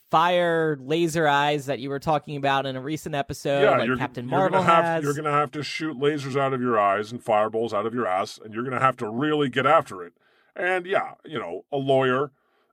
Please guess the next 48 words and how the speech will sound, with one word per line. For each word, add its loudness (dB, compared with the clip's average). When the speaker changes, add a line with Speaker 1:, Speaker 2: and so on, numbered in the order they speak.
Speaker 2:
<coughs> -6
But, 2
um, 2
they're 2
gonna -2
say, 2
"Prove 2
it. -6
Prove 2
that -4
you're -2
Jesus." -6
And -8
the -2
only -4
way 2
to -2
prove -2
that -2
you're -4
Jesus -8
is -20
to -20
get -6
crucified -10
again. -20
Speaker 1:
No, 0
<laughs> 0
Speaker 2:
Yeah, 6
Speaker 1:
not 0
again. -2
Speaker 2:
I 0
know. 2
Speaker 1:
You 2
could -6
come 2
with 0
me, -4
maybe. -2
You -20
could -14
be, 0
like, 4
my 2
Speaker 2:
No. -4
Speaker 1:
backup, 2
my 0
witness. -4